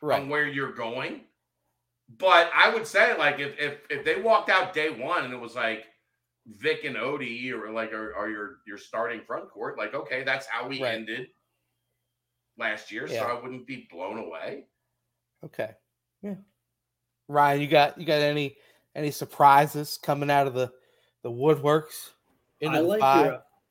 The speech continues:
Speaker 3: I like your Odie comment. I do. I think, I
Speaker 1: 'Cause
Speaker 3: think there's some weight to that 'cause you, there's no, like,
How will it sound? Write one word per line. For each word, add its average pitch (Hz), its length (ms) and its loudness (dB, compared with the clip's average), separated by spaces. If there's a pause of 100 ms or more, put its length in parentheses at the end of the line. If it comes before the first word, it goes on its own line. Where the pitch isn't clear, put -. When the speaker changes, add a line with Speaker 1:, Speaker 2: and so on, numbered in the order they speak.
(160)
Speaker 3:
I 135 100 -4
like 160 360 0
your 123 140 2
Odie 117 400 -2
comment. 101 580 -14 (1000)
I 110 120 -12
do. 110 360 -10 (280)
I 123 100 -4
think, 120 240 2
I 151 100 6
Speaker 1:
'Cause 123 120 -4
Speaker 3:
think 123 160 -6
there's 127 180 -6
some 117 160 -10
weight 113 240 -4
to 117 120 -8
that 107 280 -8
'cause 123 220 -6
you, 120 260 -6 (300)
there's 113 240 -8
no, 110 400 -4
like, 113 320 -10